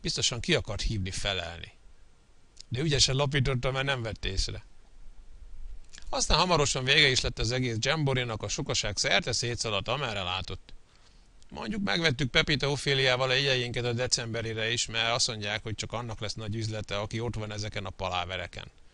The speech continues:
Így aztán elmegyünk mi is majd. Lehet, hogy hamarosan fel is fogom hívni a buzgomócsingot, akiről felséged jól tudja, hogy valójában az igazi Trebics, hogy érdekli-e egy jó üzlet.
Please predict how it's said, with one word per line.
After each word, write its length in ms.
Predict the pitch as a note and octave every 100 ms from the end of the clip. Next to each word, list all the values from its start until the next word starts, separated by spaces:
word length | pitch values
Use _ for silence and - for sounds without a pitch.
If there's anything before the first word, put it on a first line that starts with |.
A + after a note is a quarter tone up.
| - - - -
Így 180 | - E4+
aztán 260 | G3 - G2
elmegyünk 400 | G#2 A#2 G#2+ G#2
mi 80 | G2
is 180 | G2+
majd. 280 | - G2 F2+ - - - - - - - -
Lehet, 300 | - - A2+
hogy 120 | E3+
hamarosan 500 | C#3+ F3+ F3 E3 D3
fel 120 | C3 F3+
is 140 | D#3+
fogom 260 | D3+ C3+ C#3
hívni 260 | D3+ C#3
a 80 | C3
buzgomócsingot, 1000 | B2+ D3+ C3+ C3 B2+ B2 - A#2+ B2 D#3
akiről 320 | B2 - B2+
felséged 520 | A2 B2+ B2 C3+ B2 A#2
jól 260 | C#3+ D3+
tudja, 300 | A#2+ G#2 G#2+
hogy 140 | A2+ G#2+
valójában 520 | A#2 A2 A2 G#2 G#2
az 140 | G2+
igazi 340 | A#2+ A2+ G#2 G2+
Trebics, 440 | G#2+ G#2 C3+ - - - - - -
hogy 140 | - C3
érdekli-e 580 | F3+ D#3 A#2 A2+ A2 A2
egy 160 | A#2
jó 180 | C#3+ C3+
üzlet. 420 | D#3+ A#2 F2+ -